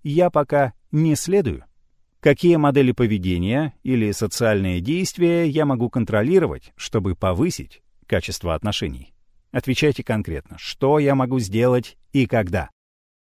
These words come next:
Реализуйте эти действия на практике. Будьте искренни и не бойтесь экспериментировать.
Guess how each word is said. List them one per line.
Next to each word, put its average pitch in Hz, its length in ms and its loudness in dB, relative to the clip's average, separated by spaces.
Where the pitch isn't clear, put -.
Реализуйте 202 640 4
эти 160 140 0
действия 151 460 0
на 147 120 0
практике. - 520 -4
Будьте 208 320 0
искренни 117 680 -2
и 196 140 0
не 156 180 4
бойтесь 143 540 0
экспериментировать. 101 1000 -4